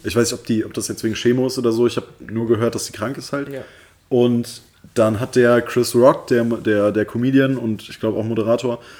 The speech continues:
Speaker 1: der hat dann da, äh, halt Jokes drüber gemacht, von wegen, jo, die hat halt keine Haare.
Speaker 2: Mhm.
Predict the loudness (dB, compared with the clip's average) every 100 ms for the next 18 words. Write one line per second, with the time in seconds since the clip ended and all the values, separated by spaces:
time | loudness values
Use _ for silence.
0 | -20 _ 2 2 4 2 4 4 4 2
1 | 0 0 0 0 4 4 2 0 0 2
2 | 0 -2 -2 0 2 2 0 0 0 0
3 | -2 -4 -4 -2 0 0 -2 -6 -18 -14
4 | -12 -12